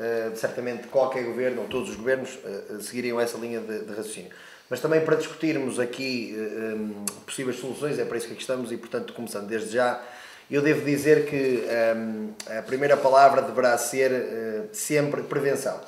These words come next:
ou, ou melhor, a palavra de ordem deverá ser sempre prevenção.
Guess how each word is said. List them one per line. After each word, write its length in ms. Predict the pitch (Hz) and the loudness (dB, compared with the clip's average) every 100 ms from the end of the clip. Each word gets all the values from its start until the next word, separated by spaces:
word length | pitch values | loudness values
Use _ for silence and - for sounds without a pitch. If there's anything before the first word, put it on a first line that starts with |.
| - | -12
ou, 220 | - 110 | -8 -4
ou 60 | 113 | -2
melhor, 220 | 123 98 - | -2 -2 -4
a 100 | 110 | -2
palavra 320 | 127 131 127 | 4 6 6
de 100 | 127 | 4
ordem 180 | 127 123 | 2 2
deverá 180 | 120 117 | 0 -2
ser 120 | 113 | -4
sempre 220 | 104 120 | -6 -6
prevenção. 420 | - 107 98 87 | -6 -6 -8 -8